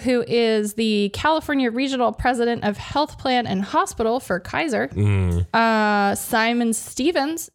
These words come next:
Speaker 1: Executive V P of United Healthcare Group and former administrator of the N H S.
Speaker 2: Oh boy.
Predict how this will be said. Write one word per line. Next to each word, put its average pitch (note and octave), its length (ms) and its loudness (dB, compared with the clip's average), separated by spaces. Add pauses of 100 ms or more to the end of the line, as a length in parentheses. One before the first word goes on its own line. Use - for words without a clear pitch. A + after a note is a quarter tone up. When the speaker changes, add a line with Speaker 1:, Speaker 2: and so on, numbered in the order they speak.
Speaker 1:
Executive A3 680 0
V A#3 180 0
P A#3 240 0
of G#3 100 -2
United G3+ 380 0
Healthcare D4+ 420 0
Group A3 280 0
and G3 180 -2
former G3 400 0
administrator F#3 600 -2
of F3 100 -2
the - 100 -2
N F#3+ 140 -2
H F3 180 -4
S. B3 320 2
Speaker 2:
Oh G2+ 120 2
boy. E2+ 420 0